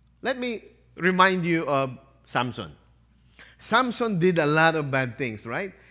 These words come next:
He disobeyed time and time and time again. Yes? He disobeyed a lot,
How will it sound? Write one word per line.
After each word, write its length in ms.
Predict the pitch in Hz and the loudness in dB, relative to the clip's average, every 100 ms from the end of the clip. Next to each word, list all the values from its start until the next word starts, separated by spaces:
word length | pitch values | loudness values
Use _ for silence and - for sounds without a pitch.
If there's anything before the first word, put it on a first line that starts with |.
| _ | _
He 220 | - 269 | -4 -2
disobeyed 800 | 220 214 226 196 156 175 151 127 | 0 0 0 -2 0 0 0 -4
time 580 | - 262 269 269 269 262 | -6 0 2 2 0 -4
and 240 | 185 190 | -8 -8
time 480 | 185 202 233 233 226 185 | -4 0 0 -2 -6 -8
and 220 | 185 - | -8 -6
time 240 | 180 185 | -6 -4
again. 340 | 170 143 117 92 - _ _ _ _ _ | -4 -4 -6 -12 -20 _ _ _ _ _
Yes? 420 | - 175 320 - - - _ _ _ _ _ _ _ _ _ _ _ _ _ _ _ _ _ | -6 -4 -4 -8 -20 -20 _ _ _ _ _ _ _ _ _ _ _ _ _ _ _ _ _
He 120 | - 254 | -4 0
disobeyed 720 | 294 285 262 277 294 196 131 _ | 0 -2 -4 -4 -6 -8 -14 _
a 100 | 214 | -4
lot, 420 | 220 233 277 233 | -4 -2 -4 -4